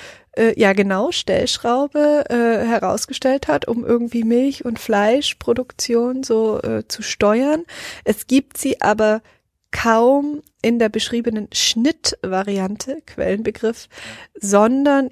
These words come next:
eher so, dass die Fersen auf natürlichem Weg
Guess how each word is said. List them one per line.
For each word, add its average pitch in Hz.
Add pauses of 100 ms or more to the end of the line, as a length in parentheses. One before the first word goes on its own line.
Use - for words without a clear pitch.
eher 262
so, 254 (160)
dass - (220)
die 220
Fersen 220
auf -
natürlichem 208
Weg 214